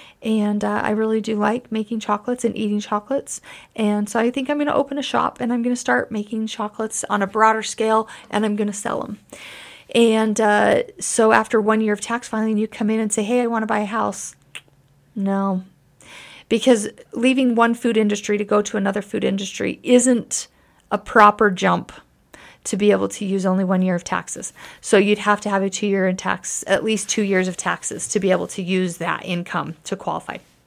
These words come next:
So keep that in mind for self-employment. Uh, also with self-employment, there's always this misunderstanding, "Oh, I made two hundred thousand dollars, and, but then I wrote off all these things. I have business expenses, and on your taxes, it only shows that you made twenty thousand dollars."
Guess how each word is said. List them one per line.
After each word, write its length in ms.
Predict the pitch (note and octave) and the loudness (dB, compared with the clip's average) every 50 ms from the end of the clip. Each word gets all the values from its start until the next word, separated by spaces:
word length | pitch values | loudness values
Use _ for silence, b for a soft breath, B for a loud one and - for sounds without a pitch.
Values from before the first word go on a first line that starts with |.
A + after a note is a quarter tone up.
| - - _ _ _ _ _ _ _ _ _ _ _ - | -20 -20 _ _ _ _ _ _ _ _ _ _ _ -10
So 160 | - - A3+ | -4 0 0
keep 200 | A3 - - A#3 | 0 2 0 2
that 100 | A#3+ A3 | 2 2
in 40 | G#3 | 2
mind 140 | F#3+ F#3 F#3 | 2 0 -2
for 100 | - F3 | -2 -6
self-employment. 640 | - - E3 - - E3+ F3+ - - - - - - B B B B B B B B B B B B | -6 -8 -10 -10 -12 -14 -14 -14 -16 -16 -16 -18 -20 B B B B B B B B B B B B
Uh, 280 | B - G#3 G3 G3+ - - | B 6 6 6 6 4 6
also 380 | - B3+ D#4+ E4+ - - E4+ | 8 8 8 8 6 4 4
with 120 | D4 C4 B3 | 4 4 4
self-employment, 840 | - A3 G3+ - G3+ F#3+ F#3 - - F#3 F3+ F3 G3 A#3 B3+ - | 2 0 -2 -2 -2 -6 -4 -4 -4 -2 -2 0 0 -2 -2 -2
there's 180 | A3 A3 G#3 G3+ | 0 0 2 4
always 300 | G#3 G#3 G#3+ A3 G#3+ G#3 | 4 4 6 4 4 2
this 120 | G#3 - | -2 -4
misunderstanding, 840 | - G#3+ G#3 - G#3 G3 G3+ G3+ - - G3+ F#3 F3+ F#3+ G#3+ C4+ D4 - B B B B B B B B B | -4 -4 -2 -2 0 -2 -2 -2 -2 -2 -2 -2 0 -2 -2 -4 -4 -8 B B B B B B B B B
"Oh, 120 | - G3 | 2 4
I 140 | F#3+ F#3 G3 | 4 4 4
made 240 | G3 A#3 D4 - C4+ | 6 4 4 2 2
two 160 | - - C#4 | 0 0 0
hundred 220 | B3+ A#3+ A#3 A#3 | 2 2 0 0
thousand 280 | A#3+ A3+ A3+ A3+ G#3 A3 | -2 -2 -4 -2 -2 -2
dollars, 440 | A#3 C#4 E4 D#4+ B3+ G3+ F#3+ - - B B B B B B B B B - | 0 0 2 2 0 -2 -2 -6 -12 B B B B B B B B B 0
and, 600 | A3 A3 A3 A3 A3 G#3+ G#3 G#3 G#3 G#3 G#3 - - - | 2 2 4 4 4 4 4 4 2 2 0 -2 -6 -8
but 160 | - A3 G#3+ | -4 -2 2
then 140 | - A3+ G#3 | 4 4 4
I 80 | G#3 G3 | 4 2
wrote 240 | F#3+ F#3+ G3 G3 G3+ | 2 4 4 6 6
off 240 | B3 D#4+ D#4 - | 6 4 4 2
all 100 | - A3+ | 0 0
these 220 | G#3+ G3+ F#3+ F#3 - | 0 0 -4 -4 -4
things. 200 | - F#3+ F#3 F#3 | -4 -4 -4 -4
I 60 | F#3+ | -6
have 240 | F#3 F3 F3+ F3 - | -8 -8 -10 -6 -4
business 340 | F#3+ A3+ A#3+ - E4 - - | -4 -4 -2 -2 -4 -4 -4
expenses, 560 | B3+ - - - G3 F#3+ - G3 F#3+ F#3 F#3+ | -4 -4 -6 -6 -4 -4 -4 -4 -4 -4 -4
and 280 | G3 F#3 F#3 F#3+ - - | -4 -4 -4 -4 -6 -6
on 160 | - G3 G3 | -6 -4 -2
your 100 | F#3+ F#3+ | -2 -4
taxes, 420 | F#3 - A#3 B3 B3 - G#3+ G#3 | -4 -4 -6 -6 -6 -6 -4 -2
it 60 | G#3 G3+ | 0 0
only 220 | G3+ G#3+ A3 A3 | 0 0 -2 -2
shows 320 | G#3+ - - G#3 G#3 G3+ | -4 -2 -2 -2 -2 -2
that 80 | G#3 - | -4 -6
you 100 | - G#3 | -4 -4
made 200 | G#3 A3 A#3 A#3 | -2 -2 -4 -6
twenty 260 | - - F#4+ F#4 E4+ | -6 -4 -4 -4 -4
thousand 320 | D4+ - G3 G3 F#3+ G3 G3 | -2 -2 -2 -2 -2 -4 -4
dollars." 440 | - - - - - - - - | -4 -4 -4 -4 -6 -8 -12 -16